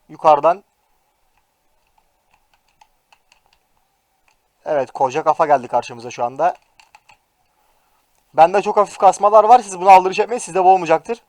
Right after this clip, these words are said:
Çünkü ekran kayıt programı açık şu anda bende. Üç bir öndeyiz. Evet, top önümüzde. Bakın. W ile zıplıyorum. Bakın W ile zıpladım.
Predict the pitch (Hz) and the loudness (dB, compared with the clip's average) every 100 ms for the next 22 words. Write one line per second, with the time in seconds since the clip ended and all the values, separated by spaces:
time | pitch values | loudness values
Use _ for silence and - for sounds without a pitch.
0 | _ _ _ _ - 180 170 190 196 196 | _ _ _ _ -20 -10 -4 0 2 0
1 | 190 175 180 175 175 - - 143 139 135 | -4 -4 0 2 2 -4 -2 -2 0 -4
2 | 135 160 233 - _ _ _ _ _ _ | -4 -4 -6 -10 _ _ _ _ _ _
3 | _ _ _ _ _ _ _ 180 - 165 | _ _ _ _ _ _ _ -20 -16 -6
4 | 160 160 165 165 196 - - _ _ _ | -6 -4 -4 -2 -4 -8 -18 _ _ _
5 | 131 120 - 143 147 139 135 127 208 - | -16 -16 -10 -8 -8 -12 -14 -6 -6 -6
6 | - _ _ _ _ _ _ _ _ _ | -10 _ _ _ _ _ _ _ _ _
7 | _ _ _ _ _ _ _ _ _ _ | _ _ _ _ _ _ _ _ _ _
8 | _ _ _ _ _ _ _ _ _ _ | _ _ _ _ _ _ _ _ _ _
9 | _ _ _ _ _ _ _ _ _ _ | _ _ _ _ _ _ _ _ _ _
10 | _ _ _ 147 131 156 185 _ _ _ | _ _ _ -10 -10 -10 -16 _ _ _
11 | _ _ _ _ _ 131 185 170 165 170 | _ _ _ _ _ -2 0 0 -4 -4
12 | 147 - 165 147 190 - _ _ _ _ | -6 -8 -4 -4 -6 -12 _ _ _ _
13 | _ _ _ _ _ _ 143 147 196 185 | _ _ _ _ _ _ -14 -4 -2 0
14 | 185 180 - 175 214 | 0 -2 -2 -2 -2